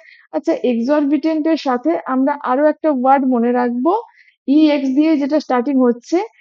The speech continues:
এক্সটরসেন্ট, এক্সটরসেনেট, ই এক্স টি ও আর টি আই ও এন এ টি ই, এক্সটরসেনেট মানে প্রচুর পরিমাণ। আনব্রিডেলড, আনব্রিডেলড মানে কি? যেটা লিমিট নেই, প্রচুর, পর্যাপ্ত, আনব্রিডেলড।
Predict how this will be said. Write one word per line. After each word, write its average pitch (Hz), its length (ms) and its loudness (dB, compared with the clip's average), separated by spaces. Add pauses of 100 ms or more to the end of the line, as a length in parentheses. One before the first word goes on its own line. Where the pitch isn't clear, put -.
(160)
এক্সটরসেন্ট, 254 1000 -2 (300)
এক্সটরসেনেট, 233 760 -2 (120)
ই 294 200 2
এক্স 302 160 -4 (120)
টি 277 200 0
ও 311 120 2
আর 254 360 0 (220)
টি 311 400 2
আই 262 340 -2 (100)
ও 269 260 0
এন 277 360 0 (100)
এ 262 240 2 (100)
টি 269 200 0
ই, 214 340 -4
এক্সটরসেনেট 277 800 -2
মানে 277 180 0 (220)
প্রচুর 277 480 0
পরিমাণ। 214 400 2 (440)
আনব্রিডেলড, 262 1000 0 (180)
আনব্রিডেলড 285 760 0
মানে 294 260 0
কি? 339 220 0
যেটা 285 200 0
লিমিট 285 480 0
নেই, 240 180 4 (140)
প্রচুর, 277 460 -2 (100)
পর্যাপ্ত, 254 600 0 (100)
আনব্রিডেলড। 254 760 0